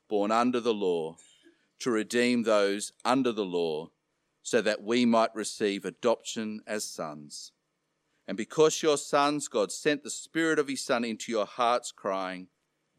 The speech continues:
"Abba, Father." Do you love those words? When the time came to completion,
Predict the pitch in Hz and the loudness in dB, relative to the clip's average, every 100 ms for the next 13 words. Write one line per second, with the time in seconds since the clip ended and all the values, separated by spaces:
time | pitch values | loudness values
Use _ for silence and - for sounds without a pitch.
0 | _ _ _ - 98 110 101 104 _ _ | _ _ _ -2 -2 0 -2 -4 _ _
1 | _ _ _ - 85 80 76 - _ _ | _ _ _ -10 -10 -10 -16 -20 _ _
2 | _ _ _ _ _ _ _ _ _ _ | _ _ _ _ _ _ _ _ _ _
3 | _ _ _ _ _ _ _ _ _ 123 | _ _ _ _ _ _ _ _ _ 0
4 | 131 127 123 107 120 151 - - - _ | 2 4 2 4 4 4 -2 -10 -12 _
5 | _ _ _ _ _ _ _ - 113 104 | _ _ _ _ _ _ _ -10 -6 -4
6 | 90 - 139 135 135 135 139 - - 120 | -6 -4 2 2 2 0 -4 -10 -2 0
7 | 110 104 123 - 110 - 90 82 - 80 | 0 -4 -8 -8 -8 -4 -4 -4 -8 -10
8 | 78 | -14